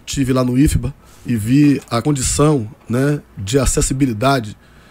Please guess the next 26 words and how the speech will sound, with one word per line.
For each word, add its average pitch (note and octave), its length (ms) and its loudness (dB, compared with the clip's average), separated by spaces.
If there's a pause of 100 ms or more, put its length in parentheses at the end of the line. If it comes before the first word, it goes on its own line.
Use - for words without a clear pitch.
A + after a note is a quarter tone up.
(200)
de B2 120 0
acesso, D#3+ 420 2
melhor A#2+ 220 0
dizendo, B2 340 -4
que - 80 -10
as A#2+ 80 0
pessoas - 380 -2
têm C3+ 280 0 (420)
àquela B2+ 360 0
região. A2+ 460 0 (640)
É, C#3 1000 2 (240)
fico G#3 240 -2
feliz F#3+ 320 2
também D3+ 480 2 (200)
em C#3 100 0
já C3+ 140 0
ter F3 180 2
conversado D3 480 0
com C#3+ 100 -4
o C3+ 40 -2
prefeito C#3 580 0 (540)
e C3 80 0
ele D3 160 0
ter - 180 2
pautado C3 880 -2 (180)
um, B2 520 -10